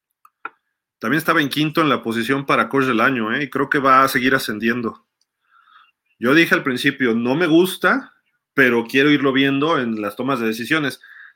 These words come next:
Se está equivocando en algunas, pero yo, por ejemplo, en cuarta y uno hubiera metido a Sanders otra vez para seguirlo probando. Y él todavía quiso hacer una jugada, y luego la jugada que escoge, eso es lo que no me gustó. Pero bueno,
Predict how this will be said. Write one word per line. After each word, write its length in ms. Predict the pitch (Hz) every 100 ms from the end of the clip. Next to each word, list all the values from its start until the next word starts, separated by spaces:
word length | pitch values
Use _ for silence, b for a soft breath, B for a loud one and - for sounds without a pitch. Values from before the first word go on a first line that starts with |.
| _
Se 140 | _ 113
está 160 | 110
equivocando 460 | 151 165 113 131 135
en 60 | 117
algunas, 640 | 127 190 175 - - - _ _ _ _ _ _
pero 800 | 117 113 110 107 107 107 107 104 B B B _
yo, 100 | 196
por 140 | 214
ejemplo, 360 | 147 170 170 175
en 100 | 147
cuarta 360 | 151 151 156 143
y 60 |
uno 220 | 143 170
hubiera 260 | 220 160 160
metido 320 | 127 117 147
a 80 | 127
Sanders 420 | - 165 131 120
otra 220 | 131 135
vez 360 | 131 160 - - _ _ _ _
para 240 | - 107 104
seguirlo 420 | 110 113 135 131
probando. 560 | 120 120 135 131 107 B B B B B
Y 200 | - 113
él 120 | 131 135
todavía 380 | 147 139 139
quiso 220 | 135 139 139
hacer 120 | 156
una 160 | 147
jugada, 320 | 127 131 139 -
y 60 |
luego 180 | 131 170
la 100 | 160
jugada 300 | - 151 165
que 100 | -
escoge, 580 | - - 180 - 120 - _ _ _ _
eso 240 | 127 -
es 20 | 147
lo 100 | 143
que 120 | 131
no 120 | 139
me 120 | 143
gustó. 440 | 123 113 - 139 B B B B _ _
Pero 180 | 120 131
bueno, 260 | 175 143